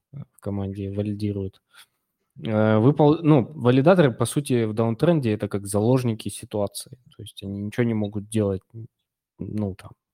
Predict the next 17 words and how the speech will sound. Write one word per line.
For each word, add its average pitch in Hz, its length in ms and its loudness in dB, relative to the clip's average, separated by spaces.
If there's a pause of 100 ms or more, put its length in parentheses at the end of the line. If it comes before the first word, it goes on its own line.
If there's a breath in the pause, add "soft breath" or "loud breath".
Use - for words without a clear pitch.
(220)
э, 98 380 -8 (500 loud breath)
вполне, 123 480 4
я 113 120 4
так - 220 -6 (160)
подозреваю, 107 680 0
упадут 110 580 -2
и 104 40 -4
реварды, 127 720 0
и 101 40 -8
всё 110 200 -4
упадёт. 101 500 -6 (1160)
Ну, 117 100 -16
то - 100 -20
есть - 160 -18
будет 101 240 -4
довольно 104 320 -2
сложно. 98 460 -6